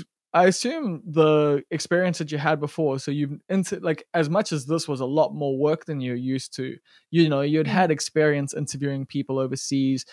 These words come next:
Speaker 1: and you'd done so much, like, entertainment writing beforehand. So did you feel going into the job that, you know, you had it,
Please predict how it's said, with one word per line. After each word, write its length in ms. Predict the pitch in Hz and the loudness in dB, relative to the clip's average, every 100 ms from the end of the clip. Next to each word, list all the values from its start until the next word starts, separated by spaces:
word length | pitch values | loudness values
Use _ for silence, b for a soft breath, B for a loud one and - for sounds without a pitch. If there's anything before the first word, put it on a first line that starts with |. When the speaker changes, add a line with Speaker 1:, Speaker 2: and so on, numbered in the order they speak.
| B - | B -6
Speaker 1:
and 100 | 143 | -2
you'd 200 | 139 131 | -2 2
done 340 | 160 156 139 - - | 2 2 -4 -10 -10
so 320 | - 165 160 | 0 4 4
much, 540 | 139 147 143 - - - | 2 0 0 -2 -12 -8
like, 160 | 139 135 | -6 -4
entertainment 520 | 143 139 - 147 135 | -6 -10 -6 -6 -4
writing 360 | 127 139 139 135 | -4 -4 -4 -6
beforehand. 560 | 123 - 143 139 123 127 b b | -8 -4 -4 -4 -6 -10 b b
So 120 | - | -6
did 200 | 160 165 | -4 -2
you 100 | 196 | -2
feel 300 | 220 202 196 | -2 0 0
going 240 | 170 165 156 | 2 0 0
into 220 | 160 180 | -2 0
the 100 | 160 | -2
job 340 | 143 156 156 143 | 2 4 4 2
that, 180 | 135 - - _ | -2 -2 -14 _
you 140 | 151 | -4
know, 100 | 143 | -2
you 200 | 147 143 | 0 -2
had 260 | 135 151 151 | 0 -2 -2
it, 180 | 156 | -2